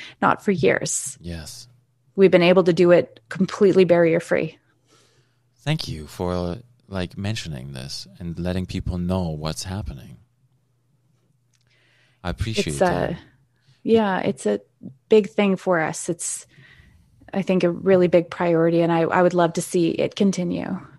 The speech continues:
Speaker 2: So that's something all of you came up together with?
Speaker 1: When I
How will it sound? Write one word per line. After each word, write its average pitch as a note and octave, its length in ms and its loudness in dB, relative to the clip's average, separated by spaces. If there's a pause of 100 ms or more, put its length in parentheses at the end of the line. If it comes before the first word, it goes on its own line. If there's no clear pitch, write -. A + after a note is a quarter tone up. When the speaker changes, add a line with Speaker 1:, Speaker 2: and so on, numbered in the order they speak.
(320)
Speaker 2:
So G#2+ 200 -8
that's A2 260 -2
something G#2 600 -4 (720)
all G2+ 180 2
of F#2+ 120 2
you G2 160 -2
came F#2+ 240 -4
up G2 180 -6
together G#2 420 -2
with? E3 280 -6 (2000)
Speaker 1:
When G3+ 200 6
I F#3+ 280 2